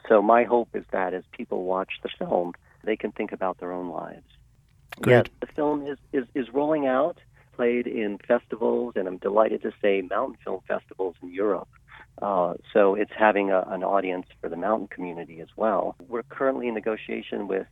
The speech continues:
Speaker 1: uh, P B S for a local and national broadcast. That will probably be the best place to see it, for number four, wheel bob film dot com.
Speaker 2: Great.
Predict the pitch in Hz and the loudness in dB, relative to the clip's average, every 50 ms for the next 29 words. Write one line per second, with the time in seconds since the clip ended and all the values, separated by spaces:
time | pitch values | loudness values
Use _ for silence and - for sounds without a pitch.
0 | - - 101 90 87 - - - - 107 98 98 104 104 107 104 - _ - - | -10 -8 -6 -6 -6 -8 -8 -8 -6 -6 0 2 4 4 4 4 2 _ -12 -8
1 | - - 95 90 90 101 104 104 - - 101 101 95 92 87 87 90 92 98 104 | -4 -2 -2 0 2 2 2 2 2 0 0 0 0 -2 -4 -4 -2 -2 -2 -2
2 | - - - 117 113 113 - 123 117 117 - - - 120 123 123 123 _ _ _ | -4 -4 -2 -2 -2 0 0 0 0 0 0 -2 0 0 0 0 -2 _ _ _
3 | _ _ - - - - - _ - 110 113 113 113 120 110 - - - 117 113 | _ _ -18 -18 -18 -18 -20 _ -2 2 2 2 2 0 -4 -10 -6 -4 -2 -2
4 | 110 110 110 - - 104 95 - - _ _ - 101 98 - - _ - - 104 | -2 -4 -6 -10 -10 -12 -12 -12 -14 _ _ -2 -2 -2 -4 -6 _ -6 -4 -2
5 | 98 92 - _ - - - _ - 104 95 90 85 80 - - - - _ _ | -2 -4 -6 _ -16 -16 -16 _ -6 -2 0 0 0 0 -4 -10 -20 -20 _ _
6 | _ _ _ _ _ _ _ - 117 113 107 107 110 110 107 104 104 110 110 113 | _ _ _ _ _ _ _ 4 6 8 8 8 6 6 4 0 -2 -2 -2 -4
7 | - _ - 104 98 92 92 92 92 95 - _ _ _ _ _ _ - 98 98 | -8 _ 0 2 2 2 2 -2 -4 -8 -12 _ _ _ _ _ _ -6 -2 0
8 | 101 101 98 95 95 95 - _ _ _ - 98 95 87 90 90 87 - _ _ | 2 2 2 2 0 -2 -6 _ _ _ 4 4 4 6 4 2 -2 -6 _ _
9 | - - - 101 95 90 85 87 90 92 - _ _ _ _ _ _ _ - 92 | -8 -2 0 2 2 2 0 -2 -6 -10 -14 _ _ _ _ _ _ _ -4 -2
10 | 87 82 82 - - - 85 80 78 78 78 - _ _ _ _ _ _ _ _ | -2 -2 -4 -6 -10 -10 -8 -8 -8 -10 -12 -16 _ _ _ _ _ _ _ _
11 | - - - - - - - - - _ _ - - 123 120 117 117 117 117 107 | -20 -20 -20 -20 -20 -20 -20 -20 -20 _ _ 4 6 8 10 10 10 10 8 6
12 | - - | 4 -2